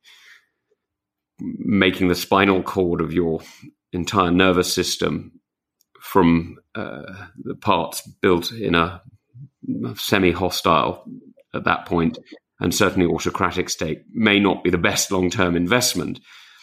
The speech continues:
It did feel to me a bit like we were building the house on sand. Um, you know, in,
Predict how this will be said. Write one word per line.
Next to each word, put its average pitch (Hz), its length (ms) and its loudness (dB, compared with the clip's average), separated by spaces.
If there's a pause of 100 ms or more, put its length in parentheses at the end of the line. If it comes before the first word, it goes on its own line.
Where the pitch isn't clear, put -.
(240)
It 104 60 -14
did 98 160 -2
feel 92 220 0
to - 100 -6
me 92 180 4
a 80 60 -2
bit 92 200 0
like 85 140 -2
we 90 140 0
were 85 100 0
building 87 320 2
the 82 80 -2
house 85 320 -2
on 78 140 -4
sand. 78 480 -2 (720)
Um, 95 400 -4 (680)
you 117 80 4
know, 90 280 2
in, 98 280 -2